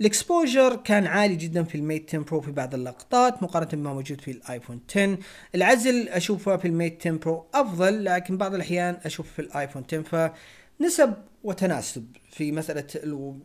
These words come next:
يعني، الإضاءة الممتازة. لكن في اللو لايت نلاحظ بسبب فتحة العدسة واحد فاصلة ستة، فنسبة استقطاب الضوء هنا نشوفها لصالح، آه، الميت عشرة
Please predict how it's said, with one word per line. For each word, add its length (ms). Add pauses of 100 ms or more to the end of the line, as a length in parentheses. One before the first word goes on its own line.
يعني، 280
الإضاءة 320
الممتازة. 580
لكن 220
في 80
اللو 240
لايت 340
نلاحظ 280
بسبب 420
فتحة 240
العدسة 260
واحد 140
فاصلة 400
ستة، 280 (280)
فنسبة 460 (100)
استقطاب 680
الضوء 460
هنا 180
نشوفها 540
لصالح، 580 (400)
آه، 300
الميت 560
عشرة 180